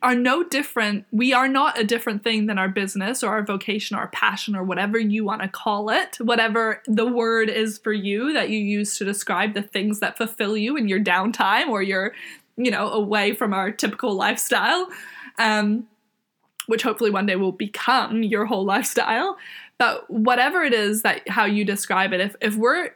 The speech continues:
if the actions we take on a day-to-day basis are impacting us as humans,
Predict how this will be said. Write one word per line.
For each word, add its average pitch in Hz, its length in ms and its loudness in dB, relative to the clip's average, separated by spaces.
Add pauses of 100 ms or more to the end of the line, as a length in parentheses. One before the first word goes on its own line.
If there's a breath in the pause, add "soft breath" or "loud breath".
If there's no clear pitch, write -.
if 269 160 -2
the - 140 2
actions 302 540 0
we 226 160 -2
take 202 400 -2
on 202 120 0
a 196 100 0
day-to-day 190 440 0
basis 190 640 -2
are 190 520 0 (360 loud breath)
impacting 226 800 0
us - 600 0 (1080)
as 247 260 2
humans, 220 960 -2